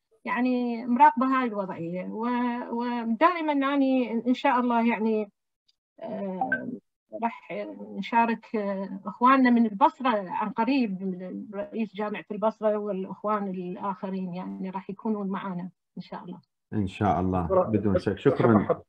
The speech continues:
Speaker 3: حاب أضيف نقطة، عفوًا.
Speaker 2: تفضل، تفضل.
Speaker 3: آه، أنا كنت في بغداد قبل أسبوعين،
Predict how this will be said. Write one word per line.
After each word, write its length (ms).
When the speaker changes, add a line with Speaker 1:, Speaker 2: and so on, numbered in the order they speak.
Speaker 3:
حاب 80
أضيف 280
نقطة، 320
عفوًا. 260
Speaker 2:
تفضل، 440
تفضل. 440
Speaker 3:
آه، 220
أنا 100
كنت 220
في 100
بغداد 300
قبل 300
أسبوعين، 680